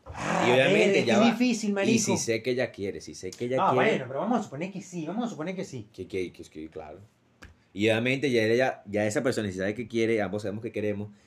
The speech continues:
Speaker 2: ella ve la jugada que yo estoy intentando hacer para quedarnos solos en el cuarto, ya, juro, ayuda también.
Speaker 1: Bueno, sí, pero vamos a suponer que nada más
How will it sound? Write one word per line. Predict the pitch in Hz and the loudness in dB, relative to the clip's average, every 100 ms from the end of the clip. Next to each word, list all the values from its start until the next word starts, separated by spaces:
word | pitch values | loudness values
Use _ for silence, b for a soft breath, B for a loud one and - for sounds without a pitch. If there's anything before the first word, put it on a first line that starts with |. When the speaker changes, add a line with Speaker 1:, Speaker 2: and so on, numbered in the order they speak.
| b b | b b
Speaker 2:
ella | 87 92 | -4 0
ve | 107 120 | 2 2
la | |
jugada | 123 107 107 120 | 2 2 2 2
que | |
yo | 123 | 0
estoy | 113 | -2
intentando | 123 117 113 120 | -4 -6 -4 -2
hacer | 135 110 | -2 -2
para | 95 | -2
quedarnos | 92 92 101 | -4 -4 -4
solos | 123 | -4
en | 139 | -4
el | 120 | 0
cuarto, | 117 117 139 | 0 0 -2
ya, | 127 131 139 131 | -2 -2 -4 -6
juro, | 131 127 139 139 - _ _ _ - | -6 -6 -6 -10 -20 _ _ _ -8
ayuda | 117 113 123 | -2 0 0
también. | 160 98 85 82 _ _ - | 0 -6 -10 -14 _ _ -12
Speaker 1:
Bueno, | 175 139 | -10 -4
sí, | 196 220 | 0 2
pero | 143 127 | 2 0
vamos | 170 208 | 0 -2
a | |
suponer | 165 151 202 | -4 -8 -4
que | |
nada | 208 202 | -2 -2
más | 214 214 | -4 -6